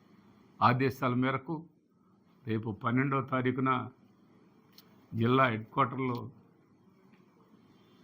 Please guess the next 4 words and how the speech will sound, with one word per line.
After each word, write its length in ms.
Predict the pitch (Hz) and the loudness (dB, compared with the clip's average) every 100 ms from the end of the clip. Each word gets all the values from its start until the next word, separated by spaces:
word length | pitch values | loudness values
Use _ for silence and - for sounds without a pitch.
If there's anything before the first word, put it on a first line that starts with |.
| - - - - - - 214 | -20 -20 -20 -20 -20 -14 2
ఈ 120 | 120 120 113 113 120 - - - - - - - | 6 6 4 -2 -8 -20 -20 -20 -20 -20 -20 6
ఫీజు 340 | 131 156 147 | 8 8 6
పోరు 360 | 147 139 131 117 113 - _ _ _ _ _ _ _ - - - - - - - - | 2 4 4 2 -4 -14 _ _ _ _ _ _ _ -20 -20 -20 -20 -20 -20 -20 2
కార్యక్రమం 540 | 123 127 127 127 120 | 4 4 2 -2 -2